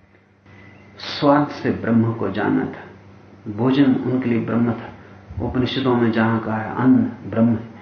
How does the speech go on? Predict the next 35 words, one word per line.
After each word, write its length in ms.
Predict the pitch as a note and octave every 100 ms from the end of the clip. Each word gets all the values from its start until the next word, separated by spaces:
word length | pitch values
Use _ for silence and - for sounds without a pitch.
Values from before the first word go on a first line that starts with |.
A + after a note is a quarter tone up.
| - - -
वो 60 | A2
किसी 320 | - B2+ C3
ने 120 | A2
स्वाद 400 | - - A2 -
से 240 | - - F#2+
जान 260 | G#2 G#2+
के 140 | G2+ G2
कहा 240 | G#2 A2+
होगा, 280 | G#2+ - G2
नहीं 140 | A2
तो 100 | G2+
अन्न 280 | A2+ B2+ C3
को 120 | B2+
कोई 160 | A#2+ A#2
ब्रह्म 300 | A#2 A#2 C3
कहेगा? 440 | - C#3 G#2+ - - - - - - -
सुन 300 | - B2 B2+
के 80 | C3
हमको 300 | G#2+ A2 A#2+
भी 160 | C3 B2+
थोड़ा 220 | B2 A2+
बेहुदा 460 | A2 A2+ A2+ - -
लगता 360 | A2+ - -
है, 200 | - - C4
अन्न 340 | C4+ D3+ -
ब्रह्म, 220 | - C#4+ F3+ - - - - - - - - -
भोजन 420 | A2 C#3+ D#3 C3+
ब्रह्म, 480 | G#2+ E3+ F3+ - - - - - - - - - - - - - - - - - - -
लेकिन 280 | C3 C#3 B2+
किसी 240 | B2+ C#3+
ने 100 | B2
स्वाद 340 | G#2+ A2+ A#2+
से 220 | - - A2
जाना 260 | A#2 -
होगा। 320 | C3+ - -